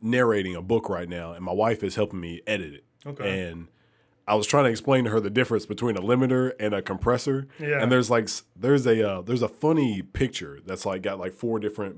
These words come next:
Speaker 2: Yeah, I know what you're
Speaker 1: boxes.
Speaker 2: talking about.
Speaker 1: The, is it, like, the guy th-, through, um, he's, like, his head through the roof?
Speaker 2: Yeah.
Speaker 1: Have you, yeah, that
Speaker 2: Yeah,
Speaker 1: one's
Speaker 2: yeah,
Speaker 1: pretty
Speaker 2: yeah.
Speaker 1: funny. It's
Speaker 2: And the
Speaker 1: talking
Speaker 2: dude's
Speaker 1: about the
Speaker 2: just, like,
Speaker 1: difference.
Speaker 2: flat, like
Speaker 1: <laughs> Yeah.
Speaker 2: Yeah, that's a, that's a good, uh, that's a good picture though.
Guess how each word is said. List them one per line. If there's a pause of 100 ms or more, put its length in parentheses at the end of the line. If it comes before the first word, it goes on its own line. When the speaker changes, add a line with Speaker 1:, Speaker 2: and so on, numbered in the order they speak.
Speaker 2:
Yeah,
I
know
what
you're
Speaker 1:
boxes.
Speaker 2:
talking
about.
Speaker 1:
The, (140)
is
it,
like,
the
guy
th-, (100)
through,
um,
he's,
like,
his
head
through
the
roof?
Speaker 2:
Yeah.
Speaker 1:
Have
you,
yeah,
that
Speaker 2:
Yeah,
Speaker 1:
one's
Speaker 2:
yeah,
Speaker 1:
pretty
Speaker 2:
yeah.
Speaker 1:
funny. (300)
It's
Speaker 2:
And
the
Speaker 1:
talking
Speaker 2:
dude's
Speaker 1:
about
the
Speaker 2:
just,
like,
Speaker 1:
difference.
Speaker 2:
flat,
like (200)
Speaker 1:
<laughs>
Yeah. (420)
Speaker 2:
Yeah,
that's
a,
that's
a
good,
uh,
that's
a
good
picture
though.